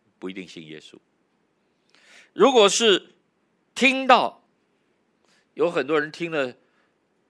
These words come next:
很多美好的诗歌，很好的道理，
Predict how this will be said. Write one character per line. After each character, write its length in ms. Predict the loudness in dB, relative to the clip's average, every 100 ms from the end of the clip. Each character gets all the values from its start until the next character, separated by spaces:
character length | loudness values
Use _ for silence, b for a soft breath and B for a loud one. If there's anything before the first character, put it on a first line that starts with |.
| _
很 160 | _ -6
多 160 | -4 -4 -10 _ _ _ _ _ _
美 260 | -2 -2
好 160 | 0 -4
的 80 | -6
诗 240 | -12 -12
歌， 340 | -6 -8 -8 _ _ _ _ _ _ _ _ _ _ _ _ _ _ _ _ _ _ _ _ _ _ _ _ _ _ _ _ _ _ _ _ _ _ _ _ _ _
很 220 | -12 -8
好 200 | -4 -4
的 100 | -4
道 240 | 0 0 0
理， 200 | -4